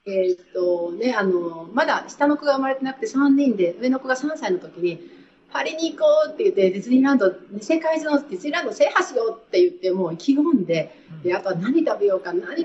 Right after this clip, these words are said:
Speaker 1: 飲もうかって言って、みんな三人で、あの、出かけて行ったんですね。で、
Speaker 2: うん。
Speaker 1: 空港で止められて、あの、別室に連れて行かれたんです。で、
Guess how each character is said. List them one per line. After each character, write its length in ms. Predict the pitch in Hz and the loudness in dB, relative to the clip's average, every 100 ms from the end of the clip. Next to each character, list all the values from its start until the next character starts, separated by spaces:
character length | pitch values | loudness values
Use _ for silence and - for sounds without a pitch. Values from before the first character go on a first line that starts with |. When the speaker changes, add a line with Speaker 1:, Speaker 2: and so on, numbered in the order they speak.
| 294 | 0
Speaker 1:
飲 80 | |
も 140 | 233 226 | 2 0
う 80 | - | 0
か 160 | 180 | -6
っ 40 | 175 - - - | -8 -10 -12 -2
て 120 | 185 | 2
言 160 | - | 2
っ 20 | - | 0
て、 260 | - - - 277 - | -8 -8 -8 -14 -14
み 80 | 208 | -14
ん 40 | |
な 40 | 208 | -4
三 220 | 214 214 | -2 2
人 160 | 214 196 | 0 0
で、 180 | 151 - - - | -4 -6 -14 -14
あ 40 | |
の、 100 | 165 | -10
出 100 | 175 | -6
か 80 | 190 | -6
け 140 | 185 | -6
て 60 | 180 | -2
行 140 | 175 - | -2 -2
っ 40 | |
た 80 | - | -14
ん 60 | |
で 60 | - | -16
す 80 | 202 | -12
ね。 180 | 220 262 | -10 -4
で、 300 | 233 214 208 | 0 0 0
Speaker 2:
う 40 | |
ん。 200 | - - | -6 -14
Speaker 1:
空 160 | 240 - | -10 -4
港 240 | 226 - | -2 2
で 440 | - 214 - - - | 2 4 2 -4 -14
止 180 | - 233 | -10 0
め 120 | 226 | 2
ら 100 | 202 | 2
れ 140 | 180 170 | 0 -2
て、 280 | - 165 - - | -4 -6 -6 -10
あ 100 | 160 151 | -16 -16
の、 80 | 151 - - - | -14 -14 -14 -6
別 180 | 208 - | -4 0
室 40 | 240 | 2
に 80 | |
連 100 | 240 226 | 2 2
れ 60 | |
て 80 | 220 | 0
行 20 | |
か 80 | 220 | -2
れ 60 | 190 | -2
た 80 | 170 | -6
ん 40 | |
で 60 | - | -16
す。 100 | 165 | -10
で、 140 | 175 | -10